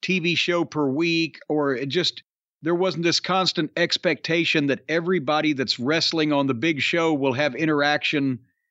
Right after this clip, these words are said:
on every program. But there's a danger sometimes when you put guys in your hot match in, in, uh, you, when you put 'em together with each other, they're interacting with each other too much before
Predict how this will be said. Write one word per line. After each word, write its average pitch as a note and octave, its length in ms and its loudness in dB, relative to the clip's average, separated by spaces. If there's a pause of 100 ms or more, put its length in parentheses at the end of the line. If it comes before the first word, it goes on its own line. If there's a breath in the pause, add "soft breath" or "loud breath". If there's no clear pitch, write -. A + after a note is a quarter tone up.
(560)
on F3 160 0
every E3+ 220 2
program. G3 640 0 (1120)
But F3 260 -2
there's A3 480 0
a G3+ 140 2
danger A#3 460 0
sometimes G3+ 680 0
when G3 140 0
you F#3 120 2
put A3 400 -6
guys F#3+ 460 0
in F3 100 0
your D#3 200 0
hot F3+ 340 -2
match F3+ 640 -2 (2000)
in, F#3+ 320 0
in, F#3 400 2
uh, D3 160 -6
you, F3 220 2
when F#3 160 0
you F#3 140 0
put B3 180 0
'em G#3+ 80 0
together A3 380 -2
with F#3+ 120 0
each F#3+ 220 -2
other, F#3 240 0
they're F3+ 240 -2
interacting G3+ 560 0
with E3+ 160 2
each F3 220 0
other E3+ 200 0
too C4+ 360 -2
much E3+ 440 -2
before F3 760 0